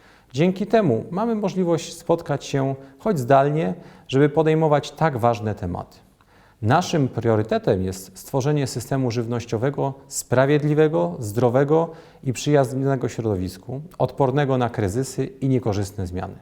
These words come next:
Będzie to możliwe jedynie wówczas, kiedy w realizację tych celów zaangażuje się jak największa liczba państw, organizacji międzynarodowych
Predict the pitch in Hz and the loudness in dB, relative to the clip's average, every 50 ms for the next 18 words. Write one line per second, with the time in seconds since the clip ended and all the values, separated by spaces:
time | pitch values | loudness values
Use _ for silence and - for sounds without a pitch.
0 | - _ _ _ _ _ _ _ _ _ _ _ _ - 95 92 160 208 226 196 | -20 _ _ _ _ _ _ _ _ _ _ _ _ -6 0 0 2 2 2 2
1 | 185 165 - 143 120 113 107 95 113 165 180 165 165 160 160 160 - - 120 127 | 2 2 2 2 0 0 -2 -2 -2 0 2 2 2 2 0 -2 -4 -4 -2 0
2 | 127 131 139 127 107 90 92 90 85 - - 127 156 165 - - - - _ _ | 0 2 2 0 0 0 -2 -6 -6 -6 -6 -4 -4 -6 -8 -14 -20 -20 _ _
3 | _ _ _ - - 131 120 131 120 123 127 135 135 131 127 135 170 180 175 - | _ _ _ -4 0 0 2 2 2 2 2 2 2 2 2 0 0 -2 -2 -2
4 | 160 147 151 - 135 113 - - - 147 151 156 156 147 151 143 120 127 123 120 | -2 -2 -2 -2 -4 -4 -4 -2 -2 0 2 2 0 -2 -4 -4 -4 -2 -2 0
5 | 123 120 113 131 135 131 127 127 - - 127 120 120 123 120 135 147 147 139 135 | -2 0 0 0 0 0 0 -2 -2 -6 -6 -6 -6 -4 -2 -2 -2 -2 0 0
6 | 117 107 113 117 110 - - 110 104 98 98 95 - - - 90 92 - 147 - | 0 0 0 -2 -4 -4 -6 -6 -6 -6 -6 -6 -6 -6 -6 -6 -8 -8 -8 -12
7 | - - - - 131 117 110 117 120 120 117 107 135 143 143 - - 123 113 107 | -14 -12 -6 -4 -2 0 0 2 2 2 0 2 0 0 0 -2 -4 -2 -2 -2
8 | 98 98 98 95 92 92 87 95 98 101 131 160 - - - | -2 -2 -2 -4 -4 -4 -4 -6 -6 -6 -6 -8 -8 -10 -16